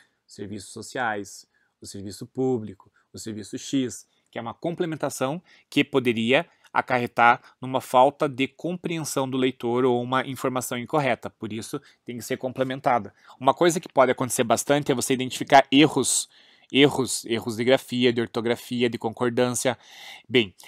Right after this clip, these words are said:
esses erros que você identificar, na norma diz que dá pra você colocar sic, que identificar todos os erros. Eu não recomendo, tá? Eu não recomendo, por quê?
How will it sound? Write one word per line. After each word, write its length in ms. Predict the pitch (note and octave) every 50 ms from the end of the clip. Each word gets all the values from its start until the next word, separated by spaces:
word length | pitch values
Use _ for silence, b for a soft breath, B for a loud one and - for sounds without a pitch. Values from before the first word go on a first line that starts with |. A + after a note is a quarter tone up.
| B B B
esses 420 | - B2+ B2 - C#3+ C3 G#2+ G#2 A#2
erros 360 | C3+ E3 F3+ E3 D#3 C3 -
que 80 | -
você 180 | A2+ A2 - B2
identificar, 760 | A2+ A2+ A2+ G#2 - - A2 - - C3+ D#3 D3+ A#2+ - A2+
na 160 | A2+ A2 A2+
norma 300 | G#2+ A#2 A2+ A2+ A#2 B2
diz 160 | B2+ A2+ A#2+
que 80 | A2 G#2+
dá 100 | B2 A#2+
pra 120 | - B2+
você 160 | A2+ - -
colocar 280 | - B2+ B2 - - B2
sic, 560 | - - - - - D3 - - A#2+ G2+ - b b b b b b b b b
que 100 | - A2+
identificar 540 | A2 A2+ G2+ - - B2+ A#2+ - B2 A#2+
todos 360 | A#2+ - D3 C3+ C#3 D3+ D#3 D#3
os 100 | D3 C3+
erros. 300 | C3+ A2+ G2+ - - B B B B B B
Eu 200 | A2 A2+ A#2+ B2+
não 140 | C3 C#3 C#3+
recomendo, 680 | C3+ C#3 C#3 - E3 E3 D#3+ D3+ D3 C3 A2 A2 G2 F#2 _ _ -
tá? 160 | - A2+ A#2
Eu 80 | A#2+ A#2+
não 120 | A#2+ A#2+
recomendo, 580 | A#2 A#2+ - - C#3 C3+ C3 B2+ C3+ D3+ D#3 D3+
por 180 | _ - E3
quê? 320 | - - - C#3 A2+ G2